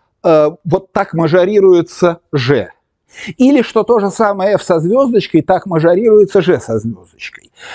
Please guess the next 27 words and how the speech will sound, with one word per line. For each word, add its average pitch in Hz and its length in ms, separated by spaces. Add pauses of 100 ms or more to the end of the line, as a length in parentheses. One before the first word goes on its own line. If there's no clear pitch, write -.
(200)
Я 214 240
беру 226 340
интеграл 208 800 (1040)
от - 320 (420)
уже 156 220
симметризованной 160 840
функции 156 460
по 160 140
произвольному 156 680
шару, 349 460 (640)
и 160 80
он 240 180
должен 214 300
быть 185 100
меньше, 196 400
чем, 190 360
э, 196 60 (360)
интеграл 175 440
от 170 80
другой 165 280
функ-, 123 380
э, 165 180
симметризованной 147 640
функции 240 360
по 131 120
этому 165 320
шару. 95 320